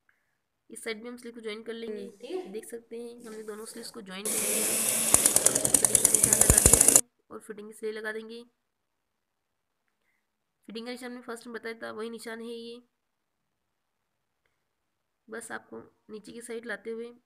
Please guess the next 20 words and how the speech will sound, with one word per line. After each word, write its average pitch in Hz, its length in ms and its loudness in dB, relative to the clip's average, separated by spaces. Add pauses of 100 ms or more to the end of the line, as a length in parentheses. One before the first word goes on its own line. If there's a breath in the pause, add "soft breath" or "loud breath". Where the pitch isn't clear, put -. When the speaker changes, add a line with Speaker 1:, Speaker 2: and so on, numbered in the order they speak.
(140)
Speaker 1:
सुई 226 180 -10
को 226 120 -10
अंदर 214 180 -4
ही 233 60 -12
घुसाना 220 380 -10
है 233 240 -12
और 214 140 -14
यहाँ 208 140 -10
से 220 120 -14
रिवर्स 208 280 -10
करना 220 280 -10
है, 226 200 -14
जिससे 202 260 -16
कि 233 140 -18
ये 226 160 -12
finishing 214 420 -14
से 226 120 -12
आपका 226 180 -12
cut 208 240 -10
लगेगा। 220 440 -12